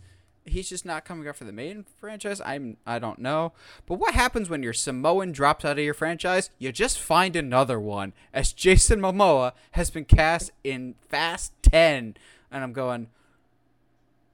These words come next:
Okay, so are you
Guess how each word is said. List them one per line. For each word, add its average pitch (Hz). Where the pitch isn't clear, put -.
Okay, 170
so -
are 135
you 139